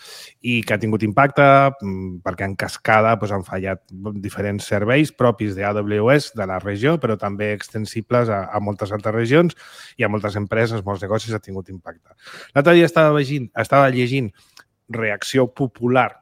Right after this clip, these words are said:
no?, a la caiguda de A W S, "Oh, és que el cloud, és que tots". I, i ningú, ningú, ningú deia les hores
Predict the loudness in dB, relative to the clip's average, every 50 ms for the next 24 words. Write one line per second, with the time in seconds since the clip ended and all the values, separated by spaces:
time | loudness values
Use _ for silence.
0 | _ _ -14 -12 -10 -8 -6 -4 -4 -4 -4 -6 -4 -4 -2 -2 0 0 0 -2
1 | -4 -4 -4 -4 -4 -6 -6 -10 -10 -10 -12 _ _ _ _ _ -14 -8 -8 -6
2 | -4 -2 0 0 0 0 -2 -6 -10 -10 -8 -8 -8 -8 -8 -8 -6 -6 -2 -2
3 | 0 0 0 0 -2 -6 -8 -10 -10 -8 -8 -8 -4 -6 -6 -6 -8 -14 -20 -20
4 | -20 -20 _ -8 -8 -4 -2 -2 0 0 2 2 0 2 4 6 6 6 4 2
5 | -2 _ _ _ _ -4 -2 -2 0 2 4 4 4 4 2 0 0 4 4 4
6 | 4 2 0 _ -20 -20 -20 _ -6 0 2 2 2 2 0 -2 -2 0 2 2
7 | 2 2 2 0 0 0 -2 -6 -8 -12 -16 -20 -20